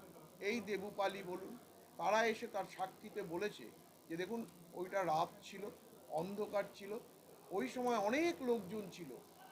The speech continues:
মানে কারা আমাকে মেরেছে আমি ঠিক দেখিনি বা বলতে পারবো না। মানে যতজন সাক্ষী দিয়েছে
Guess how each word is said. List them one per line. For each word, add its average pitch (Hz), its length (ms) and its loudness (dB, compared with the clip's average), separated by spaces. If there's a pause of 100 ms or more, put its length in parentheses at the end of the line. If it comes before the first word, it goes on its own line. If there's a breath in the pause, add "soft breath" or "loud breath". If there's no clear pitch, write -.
(120)
মানে 180 140 -6 (180)
কারা 233 460 10
আমাকে 240 440 2
মেরেছে 196 520 4 (440)
আমি 220 280 0
ঠিক 247 120 -6 (160)
দেখিনি 175 440 0 (280)
বা 185 80 4
বলতে 208 360 4
পারবো 165 300 4
না। 107 100 -8 (600)
মানে 214 200 0 (560)
যতজন 247 520 4
সাক্ষী 254 400 -2
দিয়েছে 190 380 -6